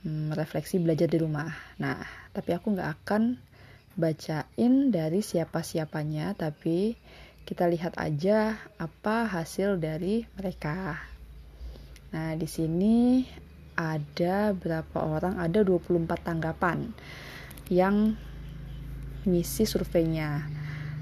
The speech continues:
Nah, siswa di kelas aku itu ada tiga puluh satu, berarti sebagian besar sudah melakukan, uh, survei ini.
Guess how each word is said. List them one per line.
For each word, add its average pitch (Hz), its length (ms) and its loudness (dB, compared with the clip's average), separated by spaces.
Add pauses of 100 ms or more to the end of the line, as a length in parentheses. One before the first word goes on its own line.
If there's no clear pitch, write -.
(100)
Nah, 156 240 0
siswa 165 400 2
di 156 160 0
kelas 165 240 -2
aku 165 240 -2
itu 160 240 0
ada 180 320 2
tiga 165 240 2
puluh 156 240 -2
satu, 165 640 0 (240)
berarti 233 720 2 (720)
sebagian 190 480 6
besar 214 320 2
sudah 190 480 4
melakukan, 180 800 0 (880)
uh, 156 560 -2 (1400)
survei 175 480 2
ini. 165 320 -2